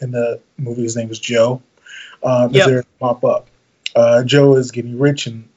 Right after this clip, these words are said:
Speaker 1: the good life, uh, until the day the mobs decide to close his loop. And so in the movie,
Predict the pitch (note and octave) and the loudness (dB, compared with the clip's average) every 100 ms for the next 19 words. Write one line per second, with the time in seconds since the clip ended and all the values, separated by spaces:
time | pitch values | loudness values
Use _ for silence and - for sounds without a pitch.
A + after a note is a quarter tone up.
0 | - A#2+ D3 E3 D#3+ D#3 D3 - _ _ | -14 -6 -4 4 4 4 0 -16 _ _
1 | - _ _ B2+ B2+ B2+ C#3 C3+ C3 B2+ | -20 _ _ -2 -2 -2 0 2 2 2
2 | B2 B2 - C3 B2+ B2 B2 A#2+ - A#2+ | 0 -2 -4 -6 -2 -2 -2 -2 0 0
3 | A#2 - B2+ A#2+ A2 C#3 A2+ G#2+ A2+ - | -2 -6 -4 -2 -2 -2 -2 -4 -10 -10
4 | _ _ _ _ _ B2 A#2+ B2 A2+ A2 | _ _ _ _ _ -6 2 4 4 4
5 | G#2+ _ _ D3+ C#3 C3+ E3 C#3 B2+ B2+ | 0 _ _ 2 4 6 6 6 4 0